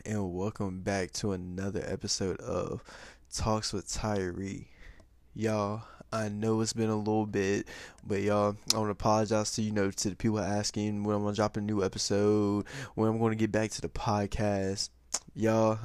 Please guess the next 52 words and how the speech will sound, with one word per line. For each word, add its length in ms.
I'm 140
back 280
at 140
it 60
here 200
with 140
y'all 120
today. 680
I'm 220
coming 360
back. 380
But, 340
you 80
know, 500
life 280
kinda 200
got 180
in 60
the 80
way 160
a 80
little 300
bit, 340
you 80
know. 320
I 60
don't 140
know 80
if 100
I'll, 240
I'll, 380
I 80
probably 240
mentioned 240
this 80
before 300
on 100
the 20
podcast 540
or 40
not, 220
but 80
yeah, 220
you 100
know, 140
I'm 100
an 80
upcoming 360
senior, 540
so, 480
you 60
know, 420